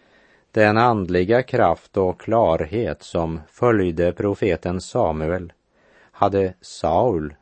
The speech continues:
redan fått en första inblick i. Och nu, efter att ha deltagit i måltiden och genom offret som skett på altaret,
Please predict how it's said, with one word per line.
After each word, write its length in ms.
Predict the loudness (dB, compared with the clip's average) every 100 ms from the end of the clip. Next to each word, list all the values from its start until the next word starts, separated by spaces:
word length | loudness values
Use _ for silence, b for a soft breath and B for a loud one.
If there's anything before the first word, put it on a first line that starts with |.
| -10
redan 640 | -2 0 2 0 -2 -6
fått 360 | -2 -2 -2 -2
en 340 | -2 -4 -8 -12 _
första 520 | -4 -4 -4 -4 -4
inblick 640 | -4 -6 -8 -8 -10 -10
i. 320 | -12 -12 -12 -20 _ _ _ b b b
Och 280 | b -2 0
nu, 320 | -2 -4 -8 -16 _ _ _ _ -4
efter 360 | -4 -2 0
att 240 | 0 0 -2
ha 300 | -2 0 -4
deltagit 880 | -6 0 2 2 0 2 2 2 0
i 80 | 0
måltiden 760 | 0 0 0 -2 -2 0 -2 -2
och 220 | -6 -8 b b b b b b
genom 340 | 0 2 2 0
offret 720 | 0 -2 -2 _ -2 -2 -2
som 400 | -8 -6 -6 -8 -14
skett 480 | 0 2 2 -4 -12
på 180 | -4 -2
altaret, 800 | 2 2 0 -4 -2 -2 -6 _